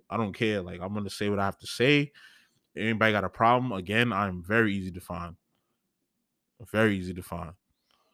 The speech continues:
So, um, that's, uh, that's that on that part. Um, Uncle Murda, Uncle Murda, he, uh,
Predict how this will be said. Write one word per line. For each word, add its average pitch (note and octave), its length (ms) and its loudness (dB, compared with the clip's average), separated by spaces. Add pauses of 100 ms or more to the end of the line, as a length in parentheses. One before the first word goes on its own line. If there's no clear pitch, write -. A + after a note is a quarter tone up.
(140)
So, F2+ 320 -8
um, F2 340 -8 (1400)
that's, G2 340 -4
uh, F2+ 420 0
that's F2 220 -6
that F#2+ 140 0
on F2+ 100 -4
that G2+ 160 -2
part. F#2 220 -4 (320)
Um, F#2+ 520 0
Uncle C3 300 2
Murda, A#2+ 560 6 (100)
Uncle A2 280 -4
Murda, A2+ 480 4
he, G#2+ 280 0
uh, G#2 480 0